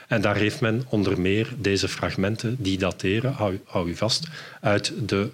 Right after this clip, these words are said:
het begin van de derde eeuw na Christus. Eh, als je weet dat de brieven van, eh, Paulus geschreven zijn in de tweede helft van de eerste eeuw na Christus,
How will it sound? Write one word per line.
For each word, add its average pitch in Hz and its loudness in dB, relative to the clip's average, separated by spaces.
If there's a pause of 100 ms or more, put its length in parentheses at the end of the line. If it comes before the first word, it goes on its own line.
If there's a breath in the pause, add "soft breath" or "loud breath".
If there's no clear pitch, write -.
(200)
het - -4
begin 117 2
van 101 2
de 98 2
derde 98 2
eeuw 92 2 (120)
na 90 0
Christus. - -2
Eh, 104 -2 (720 loud breath)
als 101 0
je 113 2
weet 110 2
dat 104 0
de 107 0
brieven 101 0
van, 101 2
eh, 98 0 (120)
Paulus 95 0
geschreven 95 0
zijn 95 0
in - -8
de 101 -8
tweede 101 0
helft 104 -2
van 98 -2
de 101 0
eerste 101 0
eeuw 101 2
na 98 0
Christus, - -2